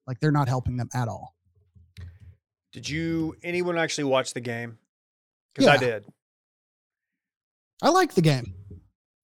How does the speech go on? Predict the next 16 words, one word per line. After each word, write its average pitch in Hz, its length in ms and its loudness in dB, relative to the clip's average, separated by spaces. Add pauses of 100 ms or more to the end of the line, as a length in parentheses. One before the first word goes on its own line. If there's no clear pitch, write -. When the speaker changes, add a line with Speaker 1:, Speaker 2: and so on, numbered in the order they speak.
(240)
Speaker 2:
I 156 100 4
really 180 320 6
enjoyed 151 300 4
the 139 60 -6
game. 131 440 -4 (1120)
Uh, 135 440 -2 (1040)
I 151 100 -4
know 180 260 4
it's 160 160 -2
an 151 60 -2
all-star 151 380 0
game, 127 360 -6
but, 120 320 -4 (540)
uh, - 240 -18 (440)
watching 147 480 0
Steph, 139 640 -2